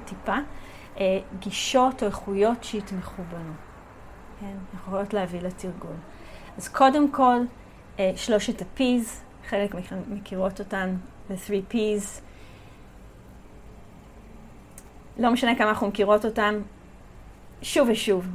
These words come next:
אנחנו צריכות להזכיר לעצמנו, אה, אז גם אם לא שמעתם אותם אף פעם, אין שום בעיה. <laughs> אני אזכיר לכם, נייתן יזכיר לכם, תזכירו לעצמכם. שלושת ה-Ps באנגלית, אחר כך אני אגיד אותם ב-, בעברית, אבל בעברית הן לא כולן מתחילות באות אחת, אז, אה,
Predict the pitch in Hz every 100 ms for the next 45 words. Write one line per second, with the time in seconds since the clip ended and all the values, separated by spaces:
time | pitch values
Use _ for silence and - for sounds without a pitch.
0 | - 190 185 - 180 190 180 - 196 180
1 | 185 214 190 196 196 196 - 190 - 185
2 | 190 196 202 202 214 196 220 202 196 190
3 | 190 - 247 220 226 - 262 240 - 190
4 | 190 196 - - - - 226 294 262 -
5 | 294 247 240 - 226 214 214 226 226 214
6 | 208 220 196 202 214 190 190 202 247 208
7 | 196 190 - 185 - 208 202 208 - -
8 | - - - 240 214 247 196 - 254 233
9 | 214 190 180 190 240 240 208 202 - 190
10 | 180 196 208 180 185 - 190 196 185 190
11 | 226 226 180 180 190 180 196 208 202 185
12 | 196 196 - 196 - 185 190 202 180 180
13 | - 180 - - 165